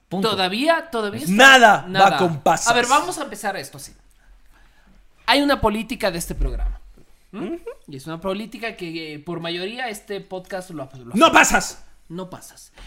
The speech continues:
Speaker 2: En ninguna
Speaker 3: No, de,
Speaker 2: presentación.
Speaker 3: de hecho, hay un empate técnico y producción tiene más votos que cualquiera de los tres, así
Speaker 2: No,
Speaker 3: que
Speaker 2: no,
Speaker 3: sí,
Speaker 2: no,
Speaker 3: señor.
Speaker 2: señor.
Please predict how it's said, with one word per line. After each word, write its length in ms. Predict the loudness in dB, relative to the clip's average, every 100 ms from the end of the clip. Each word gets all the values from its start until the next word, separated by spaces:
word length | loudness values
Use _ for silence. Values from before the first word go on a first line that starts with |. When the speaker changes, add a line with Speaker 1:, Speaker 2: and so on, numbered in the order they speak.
| -18 -6
Speaker 2:
En 320 | -2 0 0
ninguna 540 | 0 -2 -2 0 4
Speaker 3:
No, 60 | 4
de, 60 | 2
Speaker 2:
presentación. 800 | -2 -2 -2 0 0 0 0 2
Speaker 3:
de 60 |
hecho, 120 | 2 0
hay 100 | -2
un 120 | -4
empate 340 | -2 -2 -2
técnico 640 | -2 -2 -2 -4 -2 -4 0
y 360 | 2 4 2
producción 560 | 0 0 -2 -2 -4 -4
tiene 260 | -4 -4 -4
más 220 | -6 -6
votos 260 | -6 -6
que 140 | -8 -8
cualquiera 340 | -8 -6 -4
de 60 | -4
los 200 | -6 -6
tres, 220 | -6 -6
así 200 | -6 -8
Speaker 2:
No, 60 | -4
Speaker 3:
que 360 | -4 -4 -6 -10
Speaker 2:
no, 280 | -14 -14 -10
Speaker 3:
sí, 120 | -8
Speaker 2:
no, 60 | -6
Speaker 3:
señor. 0 |
Speaker 2:
señor. 380 | -4 -4 -6